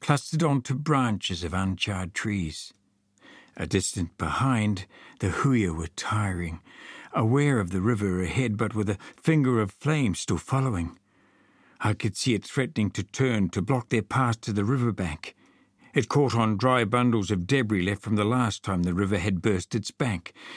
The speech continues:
strips of harakeke and tangled fronds of tikoko.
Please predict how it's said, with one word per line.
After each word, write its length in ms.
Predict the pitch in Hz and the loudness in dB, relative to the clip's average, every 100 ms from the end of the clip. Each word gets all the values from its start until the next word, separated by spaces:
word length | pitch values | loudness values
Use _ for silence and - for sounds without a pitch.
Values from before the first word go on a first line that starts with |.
| - | -16
strips 420 | - 170 - - | 0 0 0 -4
of 160 | 87 - | -4 -2
harakeke 760 | - 135 98 - 98 - 92 | -2 0 -2 -2 -4 -2 -2
and 160 | 82 80 - - - | -2 -4 -12 -14 -2
tangled 480 | 135 127 95 87 | 0 2 2 0
fronds 420 | - 135 110 98 98 | 0 0 2 0 -2
of 200 | 82 - | -4 0
tikoko. 640 | 156 - 87 - - | 0 2 -2 -2 -8